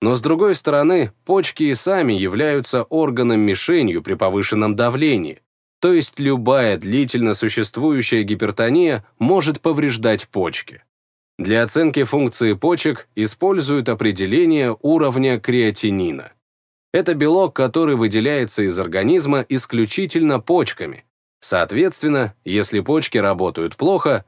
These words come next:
то концентрация креатинина повышается, развивается почечная недостаточность. Зная показатель креатинина, по специальной формуле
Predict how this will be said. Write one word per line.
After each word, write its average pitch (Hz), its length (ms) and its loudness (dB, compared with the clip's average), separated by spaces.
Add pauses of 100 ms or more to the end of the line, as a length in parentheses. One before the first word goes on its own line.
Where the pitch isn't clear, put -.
то 113 140 0
концентрация 110 920 -2
креатинина 120 720 0
повышается, 107 880 -2 (360)
развивается 131 800 0
почечная 120 680 0
недостаточность. 87 1120 -4 (400)
Зная 117 360 0
показатель 110 720 -2
креатинина, 113 800 2 (140)
по 107 100 -2
специальной 107 640 -2
формуле 160 640 0